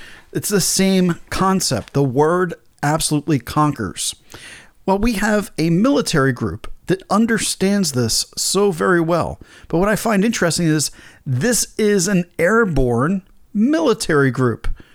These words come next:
And I'm guessing that now what they're doing with Instagram and all of their <laughs> social media posts, that they're not so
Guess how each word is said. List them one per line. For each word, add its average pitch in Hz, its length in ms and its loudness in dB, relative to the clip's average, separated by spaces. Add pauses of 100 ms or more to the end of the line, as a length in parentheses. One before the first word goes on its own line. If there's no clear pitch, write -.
(560)
And 165 80 0
I'm 175 140 2
guessing 233 560 0
that 156 280 0 (300)
now 180 320 0
what 208 220 -2
they're 180 160 2
doing 131 580 0 (520)
with 156 300 0 (280)
Instagram 156 920 0 (140)
and 151 320 2 (100)
all 180 260 2
of 151 180 -4
their 147 440 4
<laughs> - 80 -6
social - 460 -2
media 170 400 2
posts, 113 600 -4 (600)
that 180 240 -8
they're 294 140 0
not 240 280 0
so - 460 0